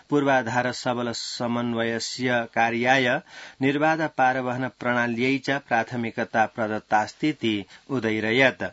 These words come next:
सम्मेलनस्य क्रमे ह्य एव हिमनदीनां स्यन्दी भवनात् भूपरिवेष्टित विकासशील राष्ट्रेषु जलवायु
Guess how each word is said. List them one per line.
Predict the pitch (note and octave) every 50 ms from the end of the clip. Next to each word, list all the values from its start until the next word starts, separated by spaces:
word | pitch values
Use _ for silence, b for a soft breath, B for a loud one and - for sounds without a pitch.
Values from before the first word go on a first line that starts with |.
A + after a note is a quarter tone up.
| - B B B B B B B B
सम्मेलनस्य | - - A#2+ A#2 A#2 A2+ A2+ A2 A2+ A2+ A2+ A2+ - - A2+
क्रमे | - - C3 B2 B2 B2 B2 C3+ D#3
ह्य | D#3+ A#2 F#2+ A#2 A#2+ A#2 A#2 A#2 A#2
एव | A#2+ A2+ B2+
हिमनदीनां | C3+ C3+ A#2+ F2+ A2+ A#2 A#2 A#2 A2+ A2+ A2 G2+ A2+ A2+ A2+ A#2 A2+ A2+ A#2
स्यन्दी | A2 - - C3 A#2+ A2+ A2+ A2 A#2 G#2+
भवनात् | F#2+ G#2+ A#2 A#2 C3 C3 B2+ C3 C#3 D#3+ -
भूपरिवेष्टित | A2+ A2+ F2 G2 B2 A#2+ - B2 A#2 A2+ A#2 A2+ A2+ G#2+ - - - G#2 -
विकासशील | A#2 G#2+ G#2+ A#2 G#2 - A2+ A2 A2 A2 - - - A#2+ A2
राष्ट्रेषु | A2 A2 A2 G#2+ A2 A2 - _ C3+ C3 B2+ A#2 - D#3+ D#3+
जलवायु | C#3+ A2+ A#2 A2+ A#2 A2+ A2+ A2+ A#2 A2+